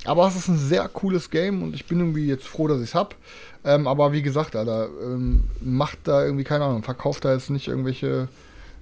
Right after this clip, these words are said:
eure, was weiß ich, Alter, Anteile an eurem Haus oder so, um nochmal an das Spiel zu kommen. Ähm, wird, so wie ich's gehört hab, wahrscheinlich kein Reprint geben, keine Ahnung. Renegade Games, The Sentient, mir hat's auf jeden Fall sehr gut gefallen. Ähm,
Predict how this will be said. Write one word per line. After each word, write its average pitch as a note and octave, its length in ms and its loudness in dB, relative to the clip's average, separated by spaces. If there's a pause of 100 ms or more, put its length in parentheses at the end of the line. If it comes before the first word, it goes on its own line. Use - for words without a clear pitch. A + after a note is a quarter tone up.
eure, C3 300 4
was B2+ 120 2
weiß B2+ 140 2
ich, C3 180 -2
Alter, A#2+ 180 0
Anteile C3 300 2
an B2+ 80 0
eurem A#2+ 240 0
Haus C#3 220 -2
oder A2+ 120 -2
so, A2+ 100 -2
um A#2 100 -4 (140)
nochmal A#2+ 240 -2
an A2+ 60 -2
das A2+ 120 -2
Spiel D#3+ 200 -6
zu - 120 -14
kommen. A#2+ 280 -2 (480)
Ähm, A#2+ 240 0
wird, D#3 200 2
so C#3 120 0
wie D#3 40 2
ich's - 160 -4
gehört D3 240 4
hab, D#3 220 0
wahrscheinlich C#3 340 -2
kein D3 260 0
Reprint D3 400 0
geben, D#3 240 0
keine C#3+ 260 -2
Ahnung. E3 380 -2
Renegade D#3 380 2
Games, D#3 380 2
The B2+ 140 0
Sentient, D#3 840 -2 (140)
mir D3+ 280 0
hat's D#3 140 -6
auf A#2+ 60 -6
jeden C3+ 100 -6
Fall C3+ 120 0
sehr B2+ 120 2
gut B2 160 -4
gefallen. A#2 400 -2 (560)
Ähm, A#2 540 -2